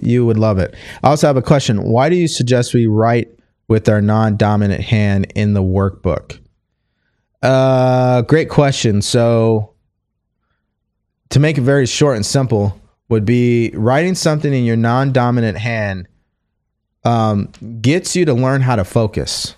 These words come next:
Most people lack focus. It gets you to not only focus, but also appreciate what it takes to change your belief system and the way that you think.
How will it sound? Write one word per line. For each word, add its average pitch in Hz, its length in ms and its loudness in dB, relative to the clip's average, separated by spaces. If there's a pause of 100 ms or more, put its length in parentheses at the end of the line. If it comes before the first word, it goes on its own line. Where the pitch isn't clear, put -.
(260)
Most 170 260 0
people 131 260 0
lack 110 240 0
focus. - 560 -4 (2500)
It 127 180 -2
gets 175 300 0
you 185 120 2
to 147 80 0
not 123 220 0
only 113 220 2
focus, 156 640 0
but 120 260 -2
also 123 360 0
appreciate 113 920 0 (880)
what 135 220 2
it 143 140 -4
takes 143 360 -2
to - 120 -4
change 123 760 0 (140)
your 110 340 2
belief 104 420 0
system 87 540 -2 (320)
and 107 140 2
the 104 80 2
way 107 140 2
that 101 240 -2
you 98 100 -2
think. - 520 -4